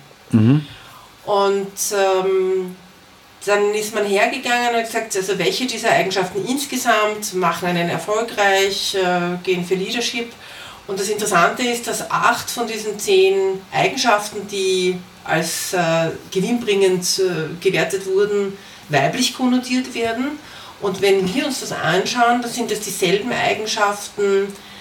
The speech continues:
Speaker 2: die das Data Governance und Data Excellence Topic erfolgreich machen. Und was ist das? Ja,
Speaker 1: Mhm.
Speaker 2: das ist zum Beispiel, äh, die Art von Leadership, die man an den Tag legt. Ja? Ist man ein,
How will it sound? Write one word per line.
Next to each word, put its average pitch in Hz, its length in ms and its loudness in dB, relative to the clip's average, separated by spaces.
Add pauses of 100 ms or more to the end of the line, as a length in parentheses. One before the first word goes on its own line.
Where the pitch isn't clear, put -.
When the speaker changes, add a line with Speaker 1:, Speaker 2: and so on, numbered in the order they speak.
(500)
Speaker 2:
die 185 500 2 (220)
das 185 120 -2
Data 185 220 2
Governance 190 520 4
und 190 80 0
Data 190 180 4
Excellence 185 520 0
Topic 165 480 -4 (280)
erfolgreich 165 520 -2
machen. 143 320 -2
Und 165 120 -4
was 180 180 -2
ist 247 300 -4
das? 330 400 -2 (100)
Ja, 208 400 2
Speaker 1:
Mhm. 123 280 6
Speaker 2:
das - 120 -6
ist 220 180 -4
zum 220 80 -2
Beispiel, 208 560 2 (500)
äh, 175 300 6 (140)
die 208 100 2
Art - 220 2
von 214 180 -4
Leadership, 254 460 0
die 180 100 0
man 165 140 0
an 160 60 0
den 156 100 -4
Tag 139 280 -2
legt. 151 360 -4
Ja? 196 140 0
Ist 208 260 -4
man 202 180 0
ein, 180 760 0